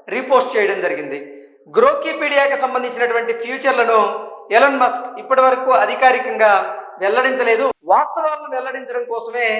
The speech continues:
మస్క్ ఈ ప్లాట్‌ఫామ్‌ని తయారు చేస్తున్నట్లుగా తెలుస్తోంది. ఇక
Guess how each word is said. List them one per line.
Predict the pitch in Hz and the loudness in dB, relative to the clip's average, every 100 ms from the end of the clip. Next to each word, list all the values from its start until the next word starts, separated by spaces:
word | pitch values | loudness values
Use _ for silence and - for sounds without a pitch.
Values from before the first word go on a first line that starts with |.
| 214 - - | -6 -16 -2
మస్క్ | 220 240 - 190 - | 0 0 -4 -10 -10
ఈ | 214 | -12
ప్లాట్‌ఫామ్‌ని | 214 226 254 - 262 254 240 | 0 2 2 0 -2 -2 -2
తయారు | 208 220 226 220 | 0 2 2 -2
చేస్తున్నట్లుగా | 214 214 190 196 190 180 - - _ - | -6 -10 -10 -2 0 0 -4 -16 _ -8
తెలుస్తోంది. | 220 220 226 220 | -8 -4 -4 -4
ఇక | 233 226 | -4 0